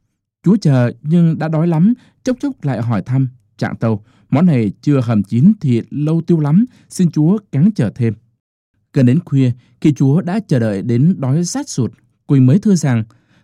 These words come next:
"Thần xem mầm đá vẫn chưa chín tới, vậy xin chúa hãy dùng tạm vài món xã vị của nhà thần, khi mầm đá chín, thần sẽ dâng lên ngay."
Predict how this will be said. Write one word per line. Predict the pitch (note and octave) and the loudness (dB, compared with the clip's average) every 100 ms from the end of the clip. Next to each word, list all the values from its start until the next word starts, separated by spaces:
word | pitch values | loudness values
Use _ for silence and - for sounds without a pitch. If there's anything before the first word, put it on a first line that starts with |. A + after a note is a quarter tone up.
| - | -4
"Thần | C3+ | -2
xem | B2 D3+ C#3+ C#3 B2+ | 0 -2 0 2 4
mầm | A#2+ | 2
đá | G#2+ A2+ F#3 | 2 0 -2
vẫn | D3+ E3+ | 0 0
chưa | F3+ C3 | 0 0
chín | C3 D#3 | -2 -2
tới, | C3+ C3 G3+ - _ _ | -2 -2 -2 -6 _ _
vậy | E3 D#3+ | -4 0
xin | G#3+ | 0
chúa | G3+ E3+ G#3+ | 2 0 0
hãy | G3 A3 | -2 -2
dùng | - B2+ | 0 -2
tạm | G2+ G#2 A#2 | -2 -4 -6
vài | A#2+ A2 | -4 -6
món | G#2 A2+ E3 | -4 -2 -4
xã | - G#3 D3 | -4 -6 -6
vị | G#2+ - | -6 -4
của | A2+ - | -6 -4
nhà | G#2 | -6
thần, | G2 G2+ F2+ _ _ _ _ | -4 -6 -6 _ _ _ _
khi | D#3 C#3+ | 0 2
mầm | A#2 A2 | 2 0
đá | B2 | -2
chín, | A#2+ C3+ G#3 A#3+ _ - | -2 2 2 0 _ -2
thần | C#3+ | 0
sẽ | B2+ C3+ F#3 G3+ | 0 -2 0 0
dâng | B2+ - C#3+ C3+ | -2 -2 0 0
lên | B2+ | 0
ngay." | C3 C3+ | 0 0